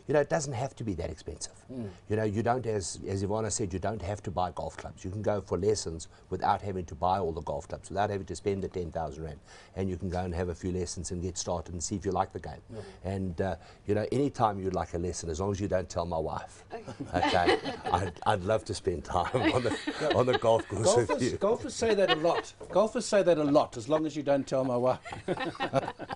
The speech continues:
Speaker 2: But, uh, uh, a place that is very good at this is the Voda-, Voda-, Voda-, Vodacom World of Golf, where you go,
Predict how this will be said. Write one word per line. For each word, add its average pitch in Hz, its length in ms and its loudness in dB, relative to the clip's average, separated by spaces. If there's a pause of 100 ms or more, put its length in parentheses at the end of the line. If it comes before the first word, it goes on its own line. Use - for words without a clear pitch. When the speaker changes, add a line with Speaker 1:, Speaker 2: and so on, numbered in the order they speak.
(1500)
Speaker 2:
But, 196 180 10 (500)
uh, 196 140 4 (260)
uh, 165 260 2 (560)
a 135 40 -6
place 226 320 6
that 165 100 -2 (220)
is 135 140 -2
very 165 240 8
good 127 160 2
at 110 60 -10
this 113 140 -6
is 117 120 -4
the 117 80 -2
Voda-, 135 240 6
Voda-, 135 420 2
Voda-, 120 640 0 (160)
Vodacom 143 420 2 (240)
World 123 340 2
of 101 140 -4
Golf, 110 320 2
where 113 120 -2
you 117 100 0
go, 135 400 2